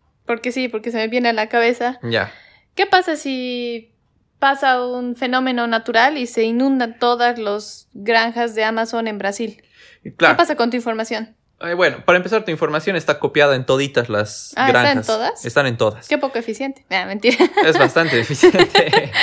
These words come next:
Speaker 2: Está copiada en todas. Son unas tecnologías brutales de mirroring y un montón de cosas.
Speaker 1: Ya.
Speaker 2: Pero,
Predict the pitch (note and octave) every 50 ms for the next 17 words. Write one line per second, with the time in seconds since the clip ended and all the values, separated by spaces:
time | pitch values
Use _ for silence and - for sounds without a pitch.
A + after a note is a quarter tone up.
0 | - - - - D4+ C#4 - - C#4+ C#4 - - F#3 F3+ - E3+ D3 D#3 D3+ C#3+
1 | B2 B2 - D3 D3 D#3 D#3+ D#3+ E3 D#3+ - - - - C#3+ C#3+ C#3 C3 A2+ A2+
2 | - - A2 A#2 A2+ A2+ A#2 C3 A#2+ A#2 A2+ A2 A2 G#2+ G#2+ A#2 A2+ A#2 A2+ A2+
3 | A2 A2 G#2+ A2 G#2+ A2+ A#2 A#2 A2+ A2+ A2+ A2 A2 A2 A2 G#2+ G2+ G2+ G#2 G#2
4 | G#2 A2+ B2+ A#2+ A2 G#2 - A2+ A2 A2+ C3 B2+ C3+ - - A#3+ C4 A#3+ A3 G3+
5 | G3+ G#3 A#3 A3+ - D3+ D3+ D#3 D#3+ D#3+ E3+ - - - _